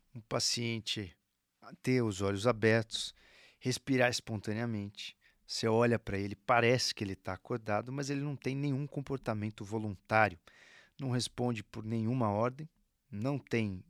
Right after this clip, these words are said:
nenhum estímulo doloroso, não reage a nenhum estímulo doloroso. E aí você vai ver, a pessoa tá numa condição que a gente chama de estado vegetativo. Esse diagnóstico foi trocado, substituído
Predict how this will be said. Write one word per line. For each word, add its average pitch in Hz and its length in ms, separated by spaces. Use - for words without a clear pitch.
nenhum 127 380
estímulo 120 580
doloroso, 113 540
não 101 80
reage 113 460
a 98 40
nenhum 104 140
estímulo 101 360
doloroso. 123 520
E 117 160
aí 120 160
você 139 300
vai 165 180
ver, 139 640
a 151 40
pessoa 127 360
tá 120 160
numa 127 180
condição 117 460
que - 120
a 113 40
gente 113 180
chama 113 240
de 117 140
estado 113 500
vegetativo. 110 800
Esse 110 220
diagnóstico 127 640
foi 131 220
trocado, 123 680
substituído 117 920